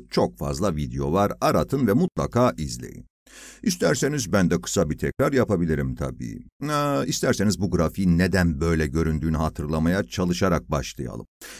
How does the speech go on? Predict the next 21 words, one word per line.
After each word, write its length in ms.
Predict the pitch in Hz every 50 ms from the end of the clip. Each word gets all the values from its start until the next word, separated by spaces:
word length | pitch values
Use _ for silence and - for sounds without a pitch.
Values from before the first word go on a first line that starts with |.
| - -
Herhangi 520 | - - 87 85 104 123 131 117 123 101
bir 220 | 113 113 95 95 107
noktanın 800 | 101 92 90 - _ _ 95 87 90 98 98 95 80 67 64 60
x 400 | - 98 107 87 - - - -
ve 140 | - 78 90
y 420 | 95 85 76 80 92 95 98 90 87
koordinatlarını 960 | - 90 - 87 90 85 73 90 87 82 82 - - 85 80 76 85 113 - -
alıyoruz 640 | - 113 107 107 113 110 98 92 95 98 98 85 - - -
ama 280 | 85 87 87 85 82
bu 100 | 104 113
noktaları 800 | 104 90 87 87 - - 78 73 73 73 76 82 113 104 82 -
bir 460 | 92 101 98 90 67 65 57 60 60
de 360 | 78 85 92 107 120 135 127 - _ _ _ _ 117
bir 120 | 120 - -
açı 540 | - 87 90 180 - - - 131 165 175 147
ve 80 | 165
yarıçapla 800 | 160 143 143 151 156 175 - - 131 117 104 - - 95 90 87
tanımlıyoruz. 760 | 90 87 80 76 69 67 67 65 64 58 50 50 - - - - - - -
Örnek 380 | - 107 117 117 123 120 - 101
vermem 360 | 107 107 101 104 104 101 101
gerekirse 960 | 95 98 95 98 90 - - 107 92 78 73 - - - 85 90 101 117 110